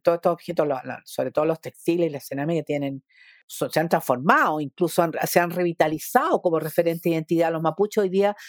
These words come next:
se están vistiendo como se vestían en el siglo diecinueve, cuando pasaron por toda una época en que se vestían los hombres con terno, corbata, las mujeres abandonaron un poco la vestimenta más de costumbre, como, más de costumbre, como dice una amiga que estudió estos temas también,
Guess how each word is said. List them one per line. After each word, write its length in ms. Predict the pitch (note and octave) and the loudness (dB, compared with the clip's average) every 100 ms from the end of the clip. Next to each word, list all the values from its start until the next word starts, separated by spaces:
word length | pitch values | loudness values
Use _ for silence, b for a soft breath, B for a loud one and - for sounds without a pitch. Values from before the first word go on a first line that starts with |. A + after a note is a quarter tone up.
| B | B
se 80 | F3 | -4
están 220 | F3 F#3 | 0 0
vistiendo 540 | F#3 - G#3+ G#3+ A3 A3 | 0 -2 0 2 2 0
como 180 | G3 F#3+ | 0 0
se 140 | F#3 | 0
vestían 440 | E3+ - G#3+ G3+ | 0 0 0 2
en 120 | F3+ E3+ | 0 -2
el 80 | |
siglo 280 | E3 G3 F3+ | 0 0 0
diecinueve, 760 | E3+ E3+ G3+ F4 G#3+ C3+ C#3+ C#3+ - | -2 -2 0 0 0 -2 -6 -10 -4
cuando 300 | E3+ E3 E3 | -4 -2 0
pasaron 420 | E3 - G3 G3+ | 0 0 -4 -2
por 140 | F3 | -4
toda 160 | - F#3+ | -2 -2
una 120 | G3 | 0
época 260 | G3 G3 F#3 | 0 0 -2
en 80 | F3 | -4
que 100 | E3 | -4
se 160 | E3 | -2
vestían 440 | D#3+ - F#3 E3+ E3 | -2 -4 -2 0 0
los 120 | E3 | 0
hombres 260 | D#3+ E3 - | 0 -2 -4
con 180 | D#3+ | -4
terno, 480 | - G3+ F#3+ F#3 F3+ | 0 2 2 0 -2
corbata, 680 | E3+ E3 F#3 G3 F#3 - E3 | -4 0 2 2 2 0 -2
las 160 | D#3+ | -2
mujeres 460 | F#3 E3 F3+ F3 E3 B B B | -6 -4 0 0 -2 B B B
abandonaron 600 | D#3 D#3 D#3 D#3+ E3 E3 D#3+ | 0 2 2 2 2 2 0
un 80 | |
poco 260 | - E3 D#3+ | 0 0 2
la 180 | D#3 D3 | 2 0
vestimenta 840 | D3+ - D#3 D3+ D3+ D3 C#3 C#3 - | -4 -4 -2 -2 0 -2 0 -4 -2
más 220 | D3+ D3+ | 0 2
de 100 | D#3+ | 0
costumbre, 640 | - - C4+ A3 E3 D#3+ | -4 -2 2 2 2 0
como, 440 | D3 C#3 C3+ C3+ - _ _ | 0 -4 -6 -8 -16 _ _
más 100 | D3 | -2
de 80 | D3 | -2
costumbre, 460 | D3 - A3 D#3+ D#3 | -4 2 2 2 -2
como 180 | C#3+ C#3+ | -2 -2
dice 220 | D3 E3 | -4 -4
una 100 | D3 | -2
amiga 300 | D3+ D#3 D3+ | 0 -2 -2
que 80 | D3 | -6
estudió 280 | - D3 | -4 -4
estos 220 | D3 - - | -4 -8 -6
temas 280 | D#3+ D#3 - | -4 -4 -6
también, 440 | D#3 D#3 D#3 | -6 -4 -4